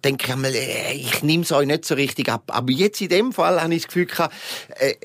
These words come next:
es ist, es ist, es ist verdammt echt dahergekommen. Und das zeigt vielleicht eben auch, dass, warum das die Mannschaften so, so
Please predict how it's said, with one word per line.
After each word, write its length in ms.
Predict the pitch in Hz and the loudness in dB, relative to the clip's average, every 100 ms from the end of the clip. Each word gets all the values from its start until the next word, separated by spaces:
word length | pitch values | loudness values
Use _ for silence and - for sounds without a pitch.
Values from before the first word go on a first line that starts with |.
| - | -2
es 180 | 143 | 0
ist, 220 | 196 160 - | 2 2 0
es 180 | 139 - | -2 -2
ist, 220 | 143 - - _ - | -2 -4 -8 _ -8
es 160 | 120 | -2
ist 120 | 143 | -2
verdammt 480 | - 131 135 196 - | 0 0 0 -4 -2
echt 300 | 151 190 - | -2 -2 0
dahergekommen. 640 | 139 131 185 - 147 117 | 0 2 2 2 4 4
Und 280 | - 143 147 - | 4 2 0 -2
das 360 | 160 180 - - | 2 2 0 -2
zeigt 340 | 147 165 - | 0 0 -2
vielleicht 260 | 151 143 - | -4 0 0
eben 220 | 135 135 | 2 2
auch, 160 | 139 | 2
dass, 220 | 139 135 - | 2 -2 -8
warum 460 | - 123 131 165 | -6 0 2 2
das 160 | 147 - | 0 -4
die 140 | 147 | -4
Mannschaften 540 | 135 120 156 127 - 123 | -2 -2 -2 -2 -2 -4
so, 280 | 120 120 - | 2 0 0
so 560 | - 127 120 120 101 | 0 2 4 4 0